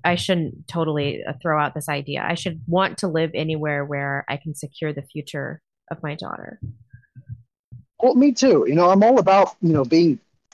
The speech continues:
Speaker 2: using my time productively and my efforts productively. And those are the only two that I see being worthwhile, is either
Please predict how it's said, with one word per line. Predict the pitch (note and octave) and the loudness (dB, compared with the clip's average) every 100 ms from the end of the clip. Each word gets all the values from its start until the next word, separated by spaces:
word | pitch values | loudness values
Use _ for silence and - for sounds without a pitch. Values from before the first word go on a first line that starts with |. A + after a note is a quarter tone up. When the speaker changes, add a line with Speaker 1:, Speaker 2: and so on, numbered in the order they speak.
| - | -2
Speaker 2:
using | F#3 E3 | 2 4
my | D3 C#3 | 2 2
time | - D#3 D3 | 0 2 2
productively | - A2+ C3+ C3+ B2+ A2 A2 B2+ | 0 0 0 0 -4 -2 0 2
and | |
my | A#2 A#2 | 4 2
efforts | A#2+ A#2+ - | 0 -2 -6
productively. | A#2+ B2 B2+ - G2 F#2+ G#2+ | -4 0 0 -2 -6 -4 0
And | A2+ | 2
those | C#3+ D#3 | 4 4
are | |
the | D3+ | 4
only | D3+ E3 | 4 4
two | C#3 - F#3 | 2 2 4
that | C#3 C3+ | 4 4
I | C3+ | 2
see | - D3 C3+ B2 - _ _ | 2 4 4 2 -4 _ _
being | E3 D#3+ D#3 | 2 4 4
worthwhile, | E3+ D#3+ D#3+ G#3 G2+ G#2+ | 4 4 4 4 4 2
is | G#3+ - _ _ _ | -2 -8 _ _ _
either | F3+ F3+ E3+ D#3+ C#3+ | 2 4 6 6 4